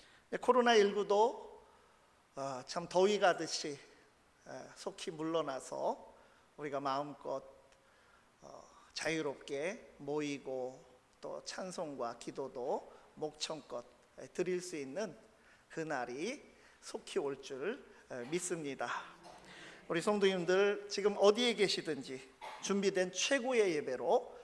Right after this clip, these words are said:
하나님께 예배드리고 하나님께서 우리에게 큰 은혜 주실 줄을 믿습니다. 야고보서는,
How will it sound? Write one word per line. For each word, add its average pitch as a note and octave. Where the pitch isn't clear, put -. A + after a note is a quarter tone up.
하나님께 D3+
예배드리고 C#3+
하나님께서 D3
우리에게 D3
큰 -
은혜 E3+
주실 -
줄을 C3+
믿습니다. C3
야고보서는, F#3+